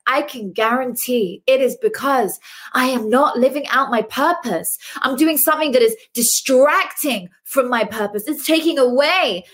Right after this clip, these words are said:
from my purpose. And I need to be able to live in alignment, you know, and I, you, you speak about, you know, you know what your mission is. You got, you wanna help these young entrepreneurs, these entrepreneurs to scale their business, to go X, Y, and Z. And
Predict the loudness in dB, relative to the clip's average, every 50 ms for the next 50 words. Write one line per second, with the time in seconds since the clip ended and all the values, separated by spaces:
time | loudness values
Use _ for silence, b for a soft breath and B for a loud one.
0 | b _ -2 -2 0 0 0 -2 -2 -4 -4 -4 -4 -4 -6 -14 -14 -14 -8 -4
1 | -2 0 0 0 0 -2 -2 -2 -2 -2 -2 -4 -4 0 0 0 2 0 -2 -4
2 | -4 -2 0 2 2 2 2 0 -2 _ -2 0 0 -2 -4 -8 -14 -16 _ _
3 | -2 -2 0 2 2 2 2 2 -2 -4 -4 -6 -6 -8 -10 _ _ _ _ _
4 | _ -2 0 0 2 2 0 0 -2 -10 _ -4 -2 -2 -2 -4 -8 -10 -14 -16
5 | -10 _ -4 -4 -4 -4 -6 -6 -6 -6 -8 -8 -10 -10 -10 -10 -8 -8 -8 -8
6 | -2 0 2 2 2 0 -6 _ _ _ _ _ -8 -6 -4 -2 -2 -2 -2 0
7 | 2 2 2 4 2 2 2 2 0 0 0 -2 -2 -2 -4 b b b b b
8 | -6 0 0 2 0 0 0 2 2 2 2 2 0 0 0 0 -4 -4 -4 -8
9 | _ _ -8 -4 -2 -2 -2 -2 -4 -6 -6 -8 -8 -4 0 0 0 0 0 -2
10 | -2 -2 -4 -4 -6 -6 -4 -2 0 0 0 -2 0 2 2 2 2 0 -2 -4
11 | -6 -2 0 2 2 2 2 2 2 0 0 0 -2 -2 0 2 2 2 0 0
12 | -4 -4 -4 -6 -4 -2 -2 0 0 -2 -4 -4 -2 2 2 2 2 0 -4